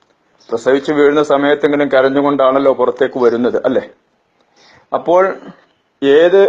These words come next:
ഏതെങ്കിലും ഒരു വിഷയത്തെ സ്പർശിച്ചുകൊണ്ട് കരയാത്തവരുണ്ടാവില്ല. പ്രത്യേകിച്ച് ഈ വിഷയത്തിൽ സഹോദരിമാരെ എടുത്തു പറയേണ്ടതുമില്ല.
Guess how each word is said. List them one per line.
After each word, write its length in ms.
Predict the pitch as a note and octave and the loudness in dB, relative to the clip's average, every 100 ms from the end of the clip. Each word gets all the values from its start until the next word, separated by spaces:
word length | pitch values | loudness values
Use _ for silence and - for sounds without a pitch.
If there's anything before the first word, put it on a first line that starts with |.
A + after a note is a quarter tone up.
| - E3+ | 0 2
ഏതെങ്കിലും 520 | E3+ F3+ F#3 F#3+ F3+ | 4 2 0 0 2
ഒരു 120 | F3 | 2
വിഷയത്തെ 580 | D#3+ - D#3+ E3+ F3+ F3 C3 - _ _ _ _ | 0 2 2 4 4 2 2 -4 _ _ _ _
സ്പർശിച്ചുകൊണ്ട് 920 | - - D#3 D#3 E3+ E3 D#3 D#3+ D#3 D3+ D3 | -20 -4 -2 -2 -4 -4 0 0 2 0 2
കരയാത്തവരുണ്ടാവില്ല. 1040 | C#3 C#3+ D3 D3 C#3 C#3 B2+ A#2+ A2+ G2+ - - _ _ _ _ _ _ - | 0 2 2 2 0 0 2 0 0 -4 -6 -10 _ _ _ _ _ _ -6
പ്രത്യേകിച്ച് 640 | C#3 D#3 D3+ D3+ - D3+ C#3 - - | -2 2 2 0 0 0 0 -8 -6
ഈ 100 | C#3+ | -2
വിഷയത്തിൽ 560 | E3+ D#3+ D3+ C#3 D3 | 0 2 0 2 0
സഹോദരിമാരെ 680 | D3 C#3 C#3 D3 D3 C#3+ C#3 | 2 2 2 2 0 2 2
എടുത്തു 260 | C3+ B2+ - | 0 -2 -2
പറയേണ്ടതുമില്ല. 720 | C3+ B2+ C3+ C#3 C#3 A#2+ | 0 0 0 0 -2 -4